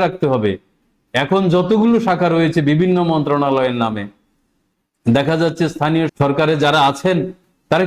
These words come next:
কিছুই জানেন না। একটা বিদ্যুৎ শাখা, পানি শাখা, এরকম নানা ধরনের শাখা, ভূমি শাখা, এগুলো সব নিজেরা নিজেরা আলাদা আলাদাভাবে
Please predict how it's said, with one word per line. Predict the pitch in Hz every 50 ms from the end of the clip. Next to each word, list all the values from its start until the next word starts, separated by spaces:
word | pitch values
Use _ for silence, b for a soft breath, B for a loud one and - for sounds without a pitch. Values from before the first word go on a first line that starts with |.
| 180
কিছুই | 220 208 - 233 233 190 185
জানেন | 170 160 156 147 139 123
না। | 110 101 92 - _ _ _ _ _ _ _
একটা | 139 139 - 180 151 143
বিদ্যুৎ | 160 147 131 151 165 165 165 -
শাখা, | 160 151 135 147 147 143 143 - - _ _ _ _ _ _ _ -
পানি | 135 151 165 170 160 -
শাখা, | 156 156 143 - 151 147 139 135 135 - _ _ _ _ _ _ _ -
এরকম | 165 185 202 202 190 226 208 180 165
নানা | 170 180 202 226 220 196
ধরনের | 202 202 190 185 175 160 - -
শাখা, | - 135 127 139 123 113 104
ভূমি | 131 156 170 165 151 - -
শাখা, | 147 - - 139 127 117 113 - _ _ _ _ _
এগুলো | 139 160 190 208 202 - 185
সব | 202 214 185 180 185
নিজেরা | 185 175 190 185 196 190 190
নিজেরা | 185 185 180 180 160 143
আলাদা | 151 160 156 160 160
আলাদাভাবে | 156 156 143 143 139 139 131 120